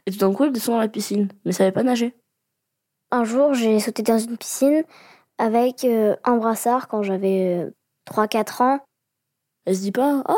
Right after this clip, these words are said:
Speaker 1: bah, je sais pas nager. » Vraiment, elle descend. Et je dis, « Papa, Julie, elle se noie !»
Speaker 2: Ah non, j'avais oublié de mettre mon brassard, voilà. Et, euh,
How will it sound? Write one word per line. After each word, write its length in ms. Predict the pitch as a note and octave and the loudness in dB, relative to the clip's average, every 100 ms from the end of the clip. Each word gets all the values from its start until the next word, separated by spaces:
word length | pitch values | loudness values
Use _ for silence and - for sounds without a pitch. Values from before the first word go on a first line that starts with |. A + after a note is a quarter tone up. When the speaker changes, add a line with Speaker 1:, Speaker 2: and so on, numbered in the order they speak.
| G#4+ | 2
Speaker 1:
bah, 80 | |
je 100 | C4+ | 0
sais 140 | - B3+ | -2 0
pas 120 | C4+ | 2
nager. » 300 | C4+ A3 C4 | 2 0 -2
Vraiment, 280 | A#3 F#3+ G#3+ | -2 0 2
elle 60 | G3+ | 2
descend. 320 | G3+ - G3+ - - - - - - - _ | 0 -2 -8 -12 -20 -20 -20 -20 -20 -20 _
Et 80 | F#3 | -6
je 40 | |
dis, « 280 | F3+ F#3+ F#3 _ _ _ - | -4 -6 -10 _ _ _ -8
Papa, 600 | D4 D#4+ D#4+ D#4 C#4 B3+ _ _ _ | -6 -2 0 0 -2 -6 _ _ _
Julie, 280 | A#3+ C#4+ D4+ | -4 -2 0
elle 120 | D4 | -2
se 100 | D4+ | -2
noie !» 440 | E4 E4 E4 D4 - _ _ _ _ _ _ _ _ _ _ _ | -2 0 0 -2 -10 _ _ _ _ _ _ _ _ _ _ _
Speaker 2:
Ah 100 | A#3 | -4
non, 100 | A3 | -2
j'avais 180 | G3+ F#3 | -2 -2
oublié 240 | G3+ G#3 | -2 -2
de 60 | A3 | -2
mettre 260 | G#3 - | -4 -4
mon 60 | G3+ | -8
brassard, 380 | F3+ F#3 A3 C4+ | -8 -4 -2 -2
voilà. 260 | - F3 D4 - _ _ - | -4 -6 -8 -12 _ _ -4
Et, 280 | A3 G#3 G3 | 0 2 2
euh, 360 | F#3+ F#3 F3+ | 2 0 -2